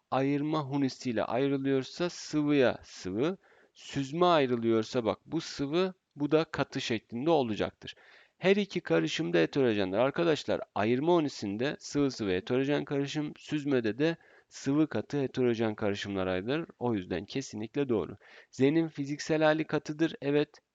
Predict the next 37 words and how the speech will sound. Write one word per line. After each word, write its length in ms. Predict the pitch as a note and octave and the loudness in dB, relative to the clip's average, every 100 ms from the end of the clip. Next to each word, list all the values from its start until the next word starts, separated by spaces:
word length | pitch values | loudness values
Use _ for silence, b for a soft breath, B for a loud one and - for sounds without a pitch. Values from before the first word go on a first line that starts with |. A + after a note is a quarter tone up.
| - | -10
bakın 460 | C3 - B2+ A2 - _ _ _ | -8 -4 -4 -4 -12 _ _ _
X'in 360 | A#2+ - - C3 | -14 -8 -6 -4
katı 260 | C3 - | -2 0
olamayacak 440 | C#3 C3+ C3+ D3 D3 | 2 2 2 -2 -4
çünkü 260 | C3+ B2 | -8 -8
üstte 300 | G#2+ - B2 | -8 -2 2
de 120 | A#2+ A2 | 4 4
bağlantısı 540 | G#2+ G2+ F#2+ - G2 | 2 0 -4 -8 -6
var. 220 | E2+ E2+ | -4 -4
Bu 80 | G#2 | -2
da 120 | B2+ | -2
kesin. 460 | B2 A#2+ - C3+ C#3 b b b b | 0 -6 -4 -6 -6 b b b b
X 340 | - F3+ - D3+ | -6 -6 -2 4
ve 180 | D3 | 4
Z'nin 580 | B2+ C3+ D3 D3 C#3+ B2+ | 4 4 4 4 4 2
yoğunlukları 720 | A#2+ B2+ C3+ C3+ B2+ C3 C3+ | 4 6 6 4 0 2 2
farklıdır. 640 | C3+ B2+ B2 - B2 C3+ C#3+ - | 2 2 0 0 -4 -4 -4 -8
Hangisi 720 | C#3+ D3 C#3 C3 - B2+ - - | -2 0 0 -2 -2 -2 -2 -2
aynı 340 | G2+ A2+ C3+ | 0 0 2
da 60 | C3+ | 4
olabilir, 460 | B2+ A#2+ A2 G2+ | 4 2 0 -6
farklı 420 | G#2 F#2+ G2 A2 | -4 -6 -6 -4
da 60 | A2+ | -2
olabilir. 440 | A2 G#2 B2 C3+ | 0 0 -2 -6
Bununla 240 | A#2 A#2 A2 | -4 -2 -2
ilgili 320 | G#2+ G2+ G2 | -2 -4 -4
net 260 | A2+ - G2+ | -4 -6 -8
bir 140 | G2+ | -8
bilgi 300 | A2 B2+ D3 | -8 -6 -8
söylemiyor. 540 | - G2+ G2+ A#2+ B2+ G#2+ | -6 -4 -2 0 0 -4
Çünkü 260 | G2+ F#2 | -8 -8
dibine 300 | F#2 F2+ G#2 | -6 -4 0
mi 120 | A2 A2 | 0 -2
çöktü, 380 | A2 A2 - | -4 -6 -8
üstünde 440 | G2+ - - F#2+ G#2 | -10 -10 -8 -4 -2
mi 180 | A2+ G#2+ | -4 -4
durdu, 420 | G#2+ G#2 A2 | -4 -2 -4